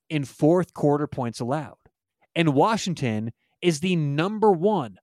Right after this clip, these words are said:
most efficient team in the fourth quarter in college football. Very, very interesting matchup late in the game for the Huskies.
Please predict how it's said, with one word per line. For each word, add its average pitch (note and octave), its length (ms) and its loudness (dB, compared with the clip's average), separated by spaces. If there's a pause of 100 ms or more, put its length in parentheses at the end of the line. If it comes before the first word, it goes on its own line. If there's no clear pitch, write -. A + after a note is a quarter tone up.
(140)
most D3+ 380 4
efficient D#3 360 -4
team F3 360 0
in D#3 80 -4
the D3 60 2
fourth D#3 260 2
quarter C#3+ 240 4
in C3+ 60 -4
college G#2 260 -4
football. - 360 -10 (560)
Very, D3+ 460 4
very D3+ 320 4
interesting D3 500 -2
matchup C#3 420 -2
late B2+ 160 0
in C3 60 -12
the B2 80 -6
game B2 400 -2 (300)
for - 100 -14
the A2+ 80 -2
Huskies. - 520 -2